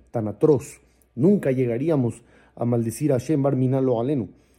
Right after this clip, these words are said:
Sin embargo, hay que analizar un poquito más las cosas y ponerlas en perspectiva,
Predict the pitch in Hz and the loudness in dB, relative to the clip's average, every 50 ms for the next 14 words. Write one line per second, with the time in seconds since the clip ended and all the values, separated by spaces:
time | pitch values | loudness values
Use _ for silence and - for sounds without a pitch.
0 | _ _ _ - - - 156 165 185 202 208 233 214 - - 180 160 151 143 131 | _ _ _ -14 -6 -4 -2 0 0 0 0 0 -2 0 0 0 0 2 0 0
1 | 127 151 156 160 139 131 120 131 143 - 139 135 143 143 127 110 104 - - 147 | 0 0 -2 -2 -2 -4 -6 -6 -4 -2 0 2 2 2 0 0 -2 -4 -4 -4
2 | 143 123 - 98 98 - - _ _ _ _ _ _ _ _ - 135 123 - 123 | -2 -2 -2 -8 -10 -12 -18 _ _ _ _ _ _ _ _ -14 -14 -10 -8 -4
3 | 117 135 139 147 139 143 131 107 - 127 - - - - - - 160 165 131 95 | -2 -2 0 0 -2 -2 -4 -8 -8 -10 -8 -8 -8 -8 -8 -8 -6 -6 -4 -6
4 | 87 | -6